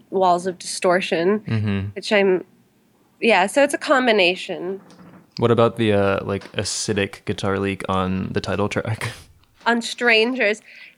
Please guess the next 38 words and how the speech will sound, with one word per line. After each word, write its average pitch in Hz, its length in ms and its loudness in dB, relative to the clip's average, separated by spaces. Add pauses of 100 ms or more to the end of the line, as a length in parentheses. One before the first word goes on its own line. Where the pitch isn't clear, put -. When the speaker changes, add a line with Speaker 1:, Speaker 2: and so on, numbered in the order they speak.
Speaker 1:
That's 233 340 2
Milky 254 420 -2
playing, 254 540 0 (120)
but 233 160 2
I 208 100 4
wrote 214 480 0
the 233 80 -6
melody. 196 720 0 (100)
Speaker 2:
Mm. 208 240 2
Speaker 1:
So 196 260 0 (300)
I 277 120 4
wrote 311 220 4
it 294 120 0
on 247 100 2
a 214 60 0
synth - 480 -6
line, 190 520 -6
and 220 160 -6
then 202 200 0
Speaker 2:
Oh, 151 140 4
okay. 104 240 0
Speaker 1:
kind 104 120 -2
of 101 100 -4
was - 140 -12
like, 190 320 -2 (380)
so 285 200 2
the 233 120 0
demos, 240 540 4
which 220 200 -6
I'll 214 80 -2
probably 196 360 0
release 190 440 -2
at 190 100 -10
some 190 240 -6
point 196 300 -6
this 202 220 -10
year, 185 440 0
um, 175 400 -4